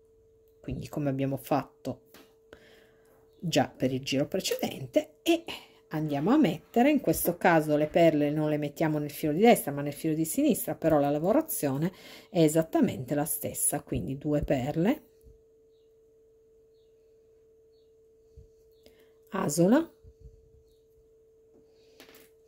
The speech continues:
tiriamo,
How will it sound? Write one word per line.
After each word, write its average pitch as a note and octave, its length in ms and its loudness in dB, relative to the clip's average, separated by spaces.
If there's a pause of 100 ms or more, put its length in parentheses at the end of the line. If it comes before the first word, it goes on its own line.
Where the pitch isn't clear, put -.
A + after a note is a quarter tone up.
(2000)
tiriamo, E3+ 880 2